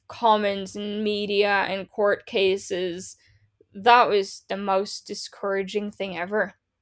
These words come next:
It was, it was insane. I mean, like, pretty much every person on the street that you see telling you that you're gonna die or be kidnapped by pirates or sink or, like, the things that I got slingshotted to my head were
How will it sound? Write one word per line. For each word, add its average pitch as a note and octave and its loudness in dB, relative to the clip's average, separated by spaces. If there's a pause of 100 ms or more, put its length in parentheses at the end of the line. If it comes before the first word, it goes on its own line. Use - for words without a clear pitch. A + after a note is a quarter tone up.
(220)
It G3+ -2
was, - -6 (140)
it G#3+ 0
was G3 -4
insane. G3+ -6
I G3+ -6
mean, G3+ -4
like, - -6 (680)
pretty A3+ -2
much G#3 2
every G3+ 4
person G#3+ -4
on G3+ -4
the F#3+ -8
street G3 0
that F#3+ -4
you G3 0
see G3 -2
telling G3+ -6
you G3+ 0
that - 0
you're F#3+ 0
gonna G3 -4
die F3+ -2
or F#3 -2
be F3+ -8
kidnapped G3 -6
by F3+ -2
pirates F#3+ 0
or F#3+ -2
sink F3+ -2
or, E3+ -4 (560)
like, F3+ 2 (200)
the G#3+ -2 (260)
things A3+ 4
that G#3+ 0
I G3+ 4
got C#3+ -2 (100)
slingshotted F#3+ -4
to A3 -6
my F#3 -6
head G3 -2
were F#3+ 0